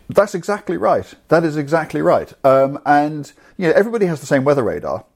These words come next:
I don't think that, you know, Mercedes had some great tactical advantage. Um, they just called it better. And, you know, and if you think about it, you know, you've got whatever it was, two, three laps to go,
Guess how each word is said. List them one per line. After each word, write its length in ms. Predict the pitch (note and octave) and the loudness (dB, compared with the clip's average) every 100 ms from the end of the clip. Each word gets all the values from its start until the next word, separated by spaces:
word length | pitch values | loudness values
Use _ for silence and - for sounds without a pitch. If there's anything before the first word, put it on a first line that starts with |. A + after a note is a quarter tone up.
| _ | _
I 80 | B2+ | -2
don't 200 | F#3 F#3+ | -2 -2
think 220 | E3+ - | -8 -4
that, 300 | B2 B2 - | -2 -2 -4
you 80 | C3+ | -6
know, 280 | G#2+ G#2+ A#2+ _ - - - - _ - | -4 -2 -4 _ -20 -20 -20 -20 _ 0
Mercedes 560 | C3 C3+ B2 A2+ G#2+ | 2 4 4 2 0
had 300 | - B2 A2 | 0 2 2
some 640 | - - A#2 A2 A2 G2+ - - A2+ | -2 0 2 2 -2 -4 -10 -16 -4
great 360 | B2 A2 - - | -2 -2 -8 -6
tactical 400 | D3+ - - A2 | -6 -4 -2 0
advantage. 680 | G#2+ B2 B2 - - - - _ | 0 -2 -2 -8 -14 -18 -20 _
Um, 420 | G#2+ G#2+ A2 A2+ A#2+ _ - | 0 2 2 0 -6 _ 0
they 120 | G3 | 0
just 260 | G#3+ - _ _ | 0 -6 _ _
called 300 | - C3 C3+ | -4 -4 -2
it 160 | E3 - | -4 -2
better. 380 | A#3 A3+ - - _ - - - | -4 -4 -10 -12 _ -20 -20 -6
And, 220 | F3 F3+ G3 | -2 -2 -2
you 80 | |
know, 60 | F3+ | 0
and 160 | D3+ G3+ | 0 -2
if 140 | A3+ | -4
you 80 | C4+ | -6
think 260 | - A#3+ D#3 | -4 -6 -4
about 360 | B2 G#2 G2 | -4 -4 -6
it, 180 | F#2 - | -12 -10
you 80 | B2 | -8
know, 60 | |
you've 180 | A2 C3+ | -6 -4
got 120 | C#3+ | -2
whatever 240 | C3+ C3 A#2 | 0 2 0
it 40 | |
was, 160 | E2 G2 | -4 -8
two, 180 | - D#3 | -6 -6
three 200 | - G#2+ | -4 -2
laps 240 | G#2 - | -2 -4
to 100 | A2+ | -4
go, 320 | A2+ F#2+ - | 0 0 -2